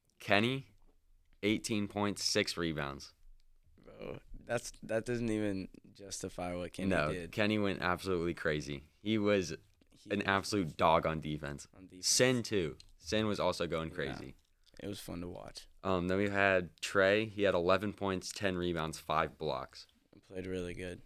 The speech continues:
Speaker 1: Yeah,
Speaker 2: Five
Speaker 1: against his,
Speaker 2: blocks.
Speaker 1: against his
Speaker 2: Wow.
Speaker 1: old school.
Speaker 2: Yeah.
Speaker 1: Massive W. Won by thirteen, sixty to forty-seven.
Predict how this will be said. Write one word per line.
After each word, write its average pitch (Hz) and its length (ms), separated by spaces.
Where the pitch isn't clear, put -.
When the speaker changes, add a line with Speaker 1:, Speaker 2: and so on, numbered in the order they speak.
Speaker 1:
Yeah, 73 240
Speaker 2:
Five 69 60
Speaker 1:
against 92 220
his, 85 160
Speaker 2:
blocks. - 240
Speaker 1:
against 90 220
his 90 120
Speaker 2:
Wow. 80 80
Speaker 1:
old 87 140
school. 87 400
Speaker 2:
Yeah. 90 200
Speaker 1:
Massive 87 380
W. 76 440
Won 95 440
by 92 480
thirteen, 90 540
sixty - 420
to 82 80
forty-seven. 78 680